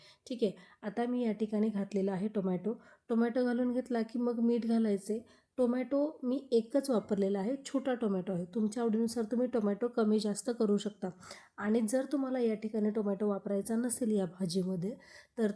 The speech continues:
तुम्ही आमचूर पावडर घालायची आहे किंवा मग सर्वात शेवटी भाजी जेव्हा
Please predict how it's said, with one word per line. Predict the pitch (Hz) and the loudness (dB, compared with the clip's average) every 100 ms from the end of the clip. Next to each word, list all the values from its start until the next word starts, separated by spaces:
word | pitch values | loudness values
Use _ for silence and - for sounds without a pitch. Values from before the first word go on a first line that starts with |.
| 233 | 0
तुम्ही | 214 277 - | 2 0 -2
आमचूर | 208 196 190 240 | -2 0 0 -2
पावडर | 233 208 214 | 2 2 2
घालायची | 202 196 180 180 196 196 | 2 2 2 0 0 0
आहे | 262 - _ _ _ | 0 -8 _ _ _
किंवा | - 220 220 233 285 - | -2 2 2 2 -2 0
मग | 226 226 - | 2 2 0
सर्वात | 247 226 220 247 | -2 0 2 0
शेवटी | - 247 220 240 | 2 2 2 0
भाजी | 208 190 180 240 | -2 -2 0 0
जेव्हा | 240 240 | 2 0